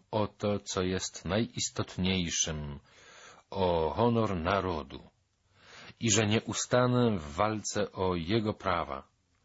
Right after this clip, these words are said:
a przede wszystkim prawo do wolnego życia. Mam też przeświadczenie, że kończąc swą doczesną wędrówkę życiową i przenosząc się do lepszego świata,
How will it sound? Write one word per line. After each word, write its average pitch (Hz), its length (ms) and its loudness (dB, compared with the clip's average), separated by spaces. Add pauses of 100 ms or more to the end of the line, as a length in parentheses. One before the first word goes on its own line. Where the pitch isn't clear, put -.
(400)
a - 100 -2
przede 98 260 0
wszystkim 104 460 0
prawo 120 580 0 (480)
do 82 180 -4
wolnego 87 480 0
życia. - 440 -10 (1300)
Mam 131 320 2
też 127 240 2
przeświadczenie, 107 1040 0
że 78 160 -4
kończąc 123 720 -2 (140)
swą 101 260 2
doczesną 95 600 0
wędrówkę 90 600 -2
życiową 80 800 0 (680)
i 87 100 -4
przenosząc 113 720 2
się 104 240 0
do 90 320 2
lepszego 90 560 0
świata, 104 640 -4